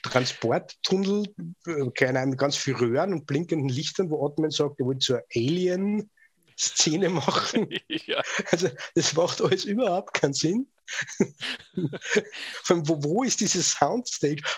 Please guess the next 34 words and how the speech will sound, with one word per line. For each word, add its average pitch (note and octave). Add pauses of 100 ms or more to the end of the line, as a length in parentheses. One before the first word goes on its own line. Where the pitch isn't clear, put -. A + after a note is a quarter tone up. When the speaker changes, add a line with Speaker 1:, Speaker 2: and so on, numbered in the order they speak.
Speaker 1:
Haben D3
sie D#3
die C3+
ganz D3+
weit A#2+
weggebaut, C3+
damit C3+
wirklich F3
kein C3
Störgeräusch D#3
von C3+
außen? B2+ (120)
Keine G2+
Ahnung. F2+ (300)
Speaker 2:
Die C3
ist A#2
im C3
Ebersberger A2
Forst. - (680)
Speaker 1:
Ah, -
ah, A#2
oh. B2+ (480)
<laughs> C3 (160)
Ja, -
Gott D#3+
sei D#3
Dank C3+
war B2+
dieser A#2+ (340)
Killer D3+
grad B2
mit A#2+
deinen A#2
zwei, A2+